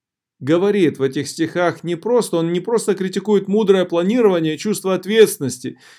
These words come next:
или правильное проявление заботы о семье, как, например, попечение о семье. В данном случае Иисус указывает на то, что многие люди предаются хроническим переживаниям о будущем.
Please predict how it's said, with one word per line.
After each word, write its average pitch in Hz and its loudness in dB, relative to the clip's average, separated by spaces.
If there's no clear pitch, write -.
или 202 6
правильное 202 4
проявление 196 4
заботы 190 4
о 180 4
семье, 214 4
как, 147 -2
например, 147 -2
попечение 160 0
о 120 -4
семье. 180 2
В 135 -8
данном 277 2
случае 262 0
Иисус 254 -2
указывает 233 2
на 233 -2
то, 269 0
что 240 -2
многие 226 0
люди 226 0
предаются 220 -2
хроническим 226 0
переживаниям 175 2
о 196 0
будущем. 190 0